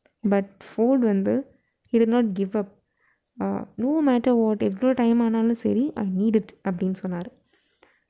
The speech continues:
ஓகே, ஆ, பாஸ் சொல்றதை கேட்கணும்னு ஒரு சிக்ஸ் மந்த்ஸ் they tried hard.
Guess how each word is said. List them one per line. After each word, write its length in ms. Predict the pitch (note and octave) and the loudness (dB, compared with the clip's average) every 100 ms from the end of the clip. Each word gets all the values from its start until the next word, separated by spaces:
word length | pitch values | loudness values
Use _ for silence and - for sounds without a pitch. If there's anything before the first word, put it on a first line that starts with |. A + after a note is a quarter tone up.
| - | 0
ஓகே, 600 | C4 C4 B3+ B3+ B3 - | 0 0 -4 -2 -4 -4
ஆ, 340 | G#3 G#3+ G#3+ - - | -6 -4 -8 -10 -6
பாஸ் 280 | G#3 G#3+ - | -4 -2 0
சொல்றதை 320 | A3 A3 G#3+ G3+ | 0 0 -4 -4
கேட்கணும்னு 600 | G#3 G3+ G3+ G3 G#3+ D4+ | -6 -4 -4 -2 -4 -4
ஒரு 180 | D4 A3+ | -2 -4
சிக்ஸ் 340 | - A#3 - | -4 -8 -2
மந்த்ஸ் 300 | A3+ B3 - | 0 0 0
they 120 | A3 G#3+ | -2 0
tried 180 | G3+ G#3 | -2 -2
hard. 200 | F#3 F#3 | -4 -10